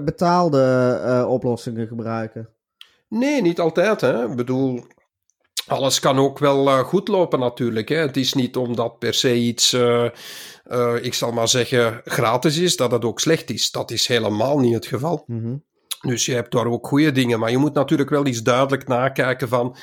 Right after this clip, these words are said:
Speaker 2: ja, zijn er veiligheidsproblemen bekend of niet rondom het product dat je gebruikt? Eh, zou ik misschien geen alternatief ke-, eh, kiezen? Ja, dat kan natuurlijk, hè. Ehm, en dan heb je natuurlijk, ja, cybercriminelen gaan er altijd natuurlijk gebruik van maken en door allerlei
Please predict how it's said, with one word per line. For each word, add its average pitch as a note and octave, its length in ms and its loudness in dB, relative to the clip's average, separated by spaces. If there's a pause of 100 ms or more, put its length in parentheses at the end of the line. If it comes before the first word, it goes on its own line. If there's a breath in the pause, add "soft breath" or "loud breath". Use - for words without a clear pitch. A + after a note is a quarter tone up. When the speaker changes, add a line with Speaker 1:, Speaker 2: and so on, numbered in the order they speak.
(380 loud breath)
Speaker 2:
ja, C3+ 280 0 (200)
zijn A#2+ 440 0
er C3+ 120 4
veiligheidsproblemen C3 1080 2
bekend C3 380 0
of A#2 200 -6
niet C#3 360 0
rondom C3+ 580 2
het B2+ 220 -6
product C3 400 -2
dat C3 120 2
je B2+ 120 2
gebruikt? C3 640 0
Eh, A2+ 360 2 (140)
zou G#2 240 -2
ik G2 80 -10
misschien A2+ 400 0
geen A#2 140 2
alternatief A2+ 800 0
ke-, D3+ 340 0
eh, C3+ 200 0
kiezen? D#3+ 480 -2 (460 loud breath)
Ja, C3 120 2
dat C3 180 0
kan C3+ 160 0
natuurlijk, D#3 500 0
hè. G#2 220 2
Ehm, A#2+ 440 0 (540 loud breath)
en A2 180 -4
dan G#2 200 -2
heb G#2 140 -2
je C3 100 -2
natuurlijk, A2+ 420 0
ja, A2+ 140 -4
cybercriminelen D#3 880 2
gaan D3+ 200 2
er D3 60 4
altijd D3 220 -2
natuurlijk D3 380 -2
gebruik C#3 380 0
van D3 160 0
maken C#3 400 0
en B2 320 0
door B2+ 200 0
allerlei B2+ 420 2